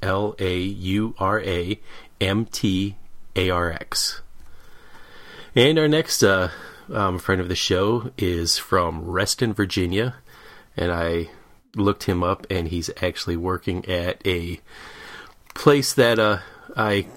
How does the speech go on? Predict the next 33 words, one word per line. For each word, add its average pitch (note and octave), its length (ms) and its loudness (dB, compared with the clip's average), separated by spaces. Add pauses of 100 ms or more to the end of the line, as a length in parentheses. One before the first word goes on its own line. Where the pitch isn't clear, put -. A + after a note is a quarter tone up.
interviewed G#2+ 480 2
with F#2+ 260 2
when F#2+ 120 2
I F2 80 0
first - 400 0
moved F#2+ 260 0
up F#2 160 -2
here F2 380 -2
eight F#2+ 180 -4
years G2 260 0
ago, F2 400 -6
or E2 320 -2
almost E2+ 380 -2
nine E2+ 200 -2
years D#2+ 200 -2
ago, - 280 -4 (500)
and, F2 320 0
um, F2 300 0
so - 160 2
he G2 40 6
works G2+ 240 0
at - 80 -8
a - 20 -2
good G2+ 220 4
place. F2+ 320 2
So, E2+ 320 2 (640)
Michael F#2 320 2
Travis, - 580 0 (560)
uh, F2+ 260 6
say F#2 260 2
hello F#2 500 2
to, F#2 480 2
uh, F2 260 0